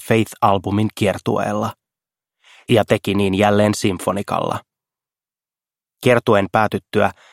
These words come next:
kaikilla yli kuudellakymmenellä keikalla soittanut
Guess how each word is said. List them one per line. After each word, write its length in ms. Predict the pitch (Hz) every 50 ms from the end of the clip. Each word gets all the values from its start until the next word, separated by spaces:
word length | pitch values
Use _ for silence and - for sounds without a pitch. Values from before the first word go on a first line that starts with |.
| _ _ _
kaikilla 440 | - 117 123 123 - 113 101 95
yli 200 | - 110 107 104 98 -
kuudellakymmenellä 840 | - 123 120 107 101 92 90 - - 98 92 95 92 90 90 92 90 -
keikalla 420 | - 107 104 - - 90 90 90
soittanut 460 | - - 101 92 - - 92 92 -